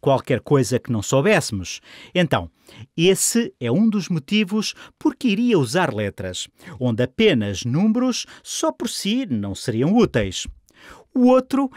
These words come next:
é que quando estás a escrever relações entre números, então, posso fazer algo como, ah,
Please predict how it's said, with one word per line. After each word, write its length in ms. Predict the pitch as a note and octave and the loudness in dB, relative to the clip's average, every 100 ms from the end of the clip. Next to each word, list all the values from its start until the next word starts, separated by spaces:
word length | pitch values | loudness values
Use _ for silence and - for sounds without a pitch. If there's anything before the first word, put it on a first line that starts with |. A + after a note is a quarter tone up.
| - | -10
é 100 | B2+ | -6
que 140 | A2 B2+ | -6 -6
quando 280 | - D#4 - | 2 2 2
estás 360 | - C#3+ F#2+ | 0 -2 0
a 20 | |
escrever 380 | A#2 - D#3+ B2 | -4 -4 -2 -2
relações 680 | G2 B2+ B2 - C#4 G3+ G#2 | -2 -2 -2 0 2 2 0
entre 260 | A2+ G2+ D3 | -4 -4 -2
números, 640 | E3+ A3+ A3 C#4 C4+ - - - - D3 - | 2 4 4 0 -2 -6 -12 -20 -18 -10 0
então, 340 | C#3+ C3 F#2 - - _ | 0 0 -4 -8 -20 _
posso 260 | G#2+ G#2 - | -6 -4 -4
fazer 340 | A2+ F#2 A2+ | -6 -2 0
algo 220 | A2 A2 - | 0 -2 -2
como, 580 | - C#3+ C3+ B2+ A#2+ A2+ - - - | 0 2 2 -2 -2 -6 -18 -20 -14
ah, 380 | - A2+ A2 | -6 -4 -4